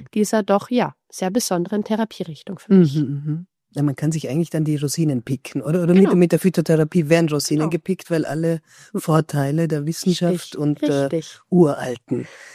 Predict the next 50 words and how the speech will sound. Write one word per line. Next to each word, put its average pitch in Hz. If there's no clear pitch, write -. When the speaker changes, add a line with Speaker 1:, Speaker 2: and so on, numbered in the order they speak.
Speaker 2:
des 156
uralten 143
Speaker 1:
Genau, 247
wir, 190
Speaker 2:
Wissens 196
Speaker 1:
wir 220
Speaker 2:
zusammen- 120
Speaker 1:
spannen 240
damit 214
eigentlich 208
so -
einen 185
ganz 180
besonderen 196
Bogen 147
Speaker 2:
Mhm. 151
Speaker 1:
zwischen 160
früher 247
und 156
heute. 240
Und 190
die 202
Risiken, 247
die 202
früher 233
quasi -
unsere 202
Vorfahren -
auf 180
sich -
nehmen 226
mussten, 233
die 196
müssen 196
wir 202
Gott 160
sei 165
Dank 151
nicht 180
mehr 233
auf -
uns 262
nehmen, 175
Speaker 2:
Mhm. 160
Speaker 1:
weil 180
das 170
A 180
schon 190
passiert 240
ist 254